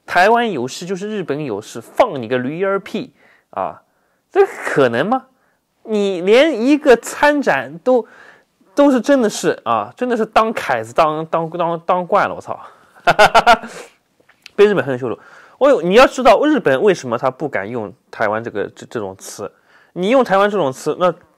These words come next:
中国马上就是给日本更大的颜面尽失。啊，而且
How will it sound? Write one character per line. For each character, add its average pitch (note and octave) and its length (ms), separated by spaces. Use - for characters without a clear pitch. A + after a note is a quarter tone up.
中 A#3 180
国 E3+ 100
马 C3+ 200
上 D#3+ 120
就 D#3+ 120
是 D3 100
给 A2 220
日 D3 160
本 A2 160
更 D3 200
大 C3+ 140
的 G#2+ 80
颜 G2+ 180
面 G#2+ 200
尽 G2+ 200
失。 - 240
啊， A2 220
而 D#3+ 120
且 D3+ 300